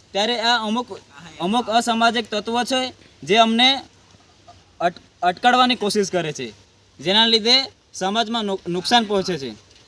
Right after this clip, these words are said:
જ્યારે અમે સમાજ હિત માટે વિચારીએ છીએ, જ્યારે જેમ કે ભોરદા, ભોરદા ગામમાં પી એસ સી માટે બોલતા હોય કે એસ ટી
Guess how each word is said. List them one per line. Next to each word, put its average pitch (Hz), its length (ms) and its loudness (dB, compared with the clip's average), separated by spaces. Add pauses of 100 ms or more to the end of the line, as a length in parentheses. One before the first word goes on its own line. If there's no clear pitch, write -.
(120)
જ્યારે 196 280 4
અમે 262 380 4 (240)
સમાજ 214 360 -2
હિત 220 120 -2
માટે 233 300 -2
વિચારીએ 233 380 -2
છીએ, 156 240 -6 (340)
જ્યારે 208 280 0
જેમ 214 280 -2 (360)
કે 226 240 -2 (360)
ભોરદા, 190 420 -2 (160)
ભોરદા 175 300 -2
ગામમાં 220 340 0
પી 208 120 -2
એસ 220 120 2
સી 233 80 -2
માટે 220 280 0
બોલતા 202 340 -2
હોય 214 300 -2 (400)
કે 196 60 -2
એસ 214 280 -4
ટી 220 180 0